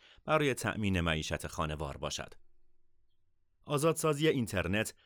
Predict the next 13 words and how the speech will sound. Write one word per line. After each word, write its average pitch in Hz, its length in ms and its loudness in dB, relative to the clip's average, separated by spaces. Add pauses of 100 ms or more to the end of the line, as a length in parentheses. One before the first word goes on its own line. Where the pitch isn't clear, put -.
(140)
در 110 200 2
بازگشت 117 720 2
به 113 100 2
کار 156 340 0
شاغلین 78 580 0
بیکار 78 340 -2
شده 78 260 -4
این 76 260 -2
حوزه 85 440 2 (360)
و 95 40 0
افزایش 117 560 2
درآمد 127 480 2
خانوار 95 580 2